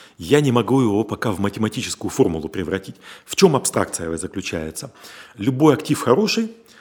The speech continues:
стоимость удержания которого низкая, а потенциальная доходность превышает, ну, хотя бы шесть годовых в долларе. Ну, то есть,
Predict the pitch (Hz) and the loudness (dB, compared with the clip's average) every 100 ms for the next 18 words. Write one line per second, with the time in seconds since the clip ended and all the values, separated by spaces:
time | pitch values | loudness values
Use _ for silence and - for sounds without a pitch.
0 | - _ _ _ - - 160 127 - 117 | -20 _ _ _ -6 6 6 6 -2 -2
1 | 127 127 127 120 110 113 170 180 160 131 | 0 2 2 2 0 -2 2 4 2 0
2 | - - _ - 110 107 - 151 180 - | -6 -20 _ -2 2 2 2 -4 -4 -12
3 | - _ _ _ _ _ _ _ 107 - | -20 _ _ _ _ _ _ _ -6 -2
4 | - 120 135 117 120 143 - 196 160 - | 0 2 2 2 0 -2 0 0 0 0
5 | 120 107 - 147 135 101 - - - - | -2 -2 2 4 4 2 -2 -16 -20 -20
6 | _ _ _ - 98 104 110 - - 120 | _ _ _ -20 -20 -12 -6 -4 0 2
7 | 92 - 107 - 98 90 80 - - _ | 2 2 0 2 0 0 -2 -8 -16 _
8 | 82 78 76 80 - _ - - - - | -12 -10 -8 -12 -18 _ -20 -18 -10 0
9 | 113 | 0